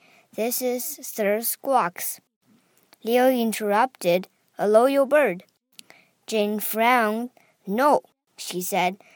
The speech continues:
"Sir Squawks is a giant hamster." "Oh," said Leo. "I, well, I'm not wearing my glasses." Jane squinted at the chair.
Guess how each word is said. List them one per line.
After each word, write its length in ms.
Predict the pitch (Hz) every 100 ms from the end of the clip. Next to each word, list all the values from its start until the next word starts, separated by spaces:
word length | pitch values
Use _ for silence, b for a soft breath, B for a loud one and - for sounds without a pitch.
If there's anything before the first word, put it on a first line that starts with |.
| b -
"Sir 280 | - 233
Squawks 600 | 254 - - 269 254 - -
is 260 | 202 202
a 80 | 202
giant 800 | 208 196 214 240 254 _ - - - 269
hamster." 680 | 269 269 - - 196 160 175 _ _ _ _ _ _ -
"Oh," 300 | 277 302 220
said 260 | 202 196 165
Leo. 380 | 180 180 190 233 _ _ _ b b b -
"I, 340 | 208 208 208 _ _ _ _
well, 420 | 262 262 247 277 - _
I'm 400 | - 254 254 214
not 260 | 262 302 262
wearing 460 | 240 240 254 254
my 160 | 247 240
glasses." 760 | 226 240 294 - 214 175 - - _ _ _ _ _ _ b b _ -
Jane 260 | 214 208 214
squinted 640 | - - 233 269 294 285
at 400 | - 202 202 -
the 160 | - 208
chair. 480 | 208 - 240 190